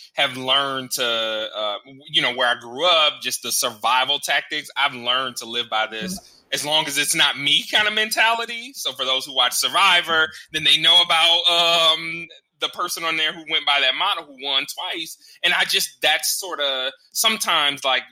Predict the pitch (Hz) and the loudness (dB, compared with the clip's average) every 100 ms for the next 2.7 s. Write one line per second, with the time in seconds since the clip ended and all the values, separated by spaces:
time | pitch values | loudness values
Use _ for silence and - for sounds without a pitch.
0 | 123 123 131 143 143 127 120 127 127 113 | -18 -14 -4 0 2 2 -2 -4 -6 -4
1 | 113 117 135 175 208 180 165 165 151 - | -4 -6 -2 0 0 0 0 2 0 -2
2 | 123 - 160 160 156 151 147 | -6 -2 0 0 2 2 2